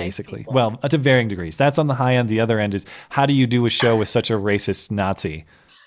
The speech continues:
Speaker 2: Yeah, and then I get
Speaker 1: Yeah.
Speaker 2: emails like, "How do you do a show with this relentless cuck?"
Speaker 1: Yeah, again, again.
Speaker 2: That's how we know we're doing it
Speaker 1: Just
Speaker 2: right.
Speaker 1: e-, that is how we know we're doing it right. But again, please, for the love of God, people,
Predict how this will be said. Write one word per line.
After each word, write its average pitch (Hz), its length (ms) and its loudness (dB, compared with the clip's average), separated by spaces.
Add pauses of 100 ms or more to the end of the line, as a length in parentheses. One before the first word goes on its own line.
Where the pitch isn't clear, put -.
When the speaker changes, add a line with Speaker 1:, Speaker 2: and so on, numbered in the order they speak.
(140)
Speaker 2:
Yeah, 190 300 -2
and 240 140 -2
then 240 80 2
I 233 120 0
get 208 100 0
Speaker 1:
Yeah. 196 120 2
Speaker 2:
emails 185 260 -4
like, 175 140 -8
"How 285 260 0
do 339 80 0
you 349 100 0
do 294 140 -4
a 277 40 0
show 214 360 -4
with 190 180 -8
this 190 320 -8
relentless 185 640 -8
cuck?" - 500 -8 (220)
Speaker 1:
Yeah, 156 180 2
again, 190 540 2
again. 151 600 0
Speaker 2:
That's - 180 -8
how 370 120 0
we 381 120 2
know 311 100 2
we're 269 120 0
doing 220 240 -2
it 196 40 0
Speaker 1:
Just 185 280 2
Speaker 2:
right. - 240 -14
Speaker 1:
e-, - 40 -20 (200)
that 131 200 4
is 175 140 0
how 185 80 0
we 175 80 -2
know 180 100 -2
we're 175 60 0
doing 170 160 0
it 151 40 -4
right. 120 200 -2
But 127 120 4
again, 127 420 4
please, 135 340 2
for 127 120 -2
the 113 80 0
love 117 200 2
of 110 40 0
God, 107 280 4
people, 95 340 -2